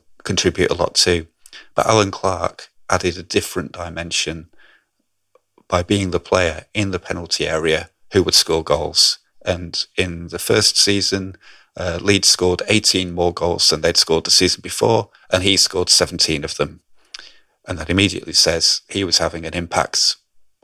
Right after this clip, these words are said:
on the bottom line of what the team was achieving.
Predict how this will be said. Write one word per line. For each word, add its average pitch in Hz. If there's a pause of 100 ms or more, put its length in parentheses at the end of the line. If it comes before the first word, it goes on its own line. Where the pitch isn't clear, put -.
(100)
on 90
the 87
bottom -
line 82
of -
what -
the 87
team 85
was 82
achieving. 82